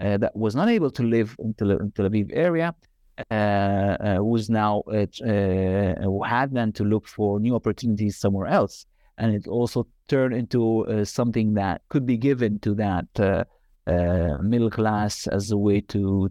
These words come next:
to, uh, to relax and, uh, to, to soothe them,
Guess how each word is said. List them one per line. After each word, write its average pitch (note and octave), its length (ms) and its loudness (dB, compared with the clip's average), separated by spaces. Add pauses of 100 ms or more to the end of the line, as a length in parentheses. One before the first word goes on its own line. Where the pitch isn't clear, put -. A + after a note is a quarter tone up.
to, F#2+ 320 2
uh, F#2 220 0 (340)
to A#2+ 100 0
relax F2+ 580 0
and, C2 260 0 (120)
uh, G#2 240 0
to, - 100 -6
to - 140 -4
soothe C#3 440 -2
them, A#2 340 0